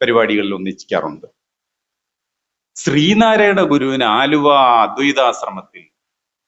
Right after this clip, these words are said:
പരസ്പരം കലഹിച്ചു നിന്ന മതങ്ങളെ എല്ലാവരെയും കൂടി വിളിച്ചുകൂട്ടി ഒരു സർവമത സമ്മേളനം നടത്താമെങ്കിൽ ഭാരതീയ യുക്തിവാദി സംഘത്തിന്റെ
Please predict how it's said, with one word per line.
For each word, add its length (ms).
പരസ്പരം 800
കലഹിച്ചു 580
നിന്ന 300
മതങ്ങളെ 600
എല്ലാവരെയും 720
കൂടി 240
വിളിച്ചുകൂട്ടി 680
ഒരു 180
സർവമത 680
സമ്മേളനം 680
നടത്താമെങ്കിൽ 880
ഭാരതീയ 420
യുക്തിവാദി 600
സംഘത്തിന്റെ 920